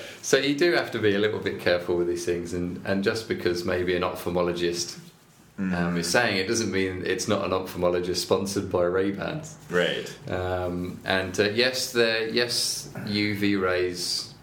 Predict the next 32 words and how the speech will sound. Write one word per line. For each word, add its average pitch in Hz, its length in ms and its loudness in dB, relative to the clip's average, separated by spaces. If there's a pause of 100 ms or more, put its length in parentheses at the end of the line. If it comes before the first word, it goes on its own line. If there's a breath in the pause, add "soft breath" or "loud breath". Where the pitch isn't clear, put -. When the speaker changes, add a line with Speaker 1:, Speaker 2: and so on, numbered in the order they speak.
(560)
Speaker 1:
can 104 240 -2
be 98 120 0
hazardous, 87 580 0
and 92 280 0
in 87 100 -2
certain 92 360 0
situations, 87 920 -2 (440 loud breath)
but 98 160 0
really, 104 540 2
in 87 120 -4
general, 90 640 0 (400 loud breath)
your 82 440 -2
child 90 540 2
shouldn't - 380 -2
need 82 160 -6
sunglasses, 85 1080 -4
and 87 480 -4
we 95 120 0
really 101 380 2
need 87 180 -2
to 87 80 -6
be 87 120 2
letting 90 320 0
our 87 140 -2
children 87 680 -2 (440 loud breath)
develop 90 520 0
their 82 140 0
natural 90 760 0
visual 101 380 -2
Speaker 2:
Exactly. 76 220 -4
Speaker 1:
system. - 340 -6 (140)
Speaker 2:
Exactly, 71 440 -12